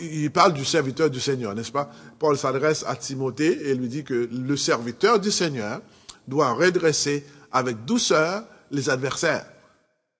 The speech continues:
dans l'espérance qu'il aura la repentance tout seul.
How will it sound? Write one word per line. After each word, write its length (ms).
dans 140
l'espérance 960
qu'il 240
aura 200
la 120
repentance 600
tout 120
seul. 260